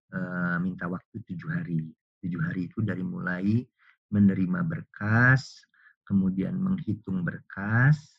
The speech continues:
memverifikasi, mengkonfirmasi kepada rumah sakit,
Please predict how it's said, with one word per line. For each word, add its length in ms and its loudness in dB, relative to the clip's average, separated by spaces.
memverifikasi, 1700 2
mengkonfirmasi 1300 0
kepada 320 -8
rumah 240 -6
sakit, 640 4